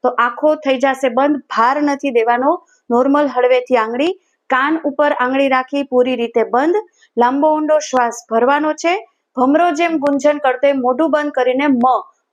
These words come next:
મ, આ રીતે સાઉન્ડ કરવાનો છે. એક વખત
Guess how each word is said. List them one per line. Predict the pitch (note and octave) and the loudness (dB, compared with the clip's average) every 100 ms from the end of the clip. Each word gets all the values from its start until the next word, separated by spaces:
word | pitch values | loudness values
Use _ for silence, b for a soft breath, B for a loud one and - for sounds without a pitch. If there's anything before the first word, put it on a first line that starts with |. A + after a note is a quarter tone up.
| - | -6
મ, | A#3 B3+ B3+ B3+ B3+ B3+ B3+ B3+ B3+ B3+ B3+ C4 C4+ - | -2 2 2 2 -2 -10 -16 -16 -16 -16 -14 -16 -8 -4
આ | C4 | -2
રીતે | B3+ D4+ E4+ | -2 -4 -4
સાઉન્ડ | - B3 A#3+ | -2 -2 -2
કરવાનો | A3+ G#3 G#3 G3 | -2 -4 -2 -4
છે. | - | -4
એક | - B3+ B3 | -2 -2 0
વખત | B3+ B3+ | -4 -2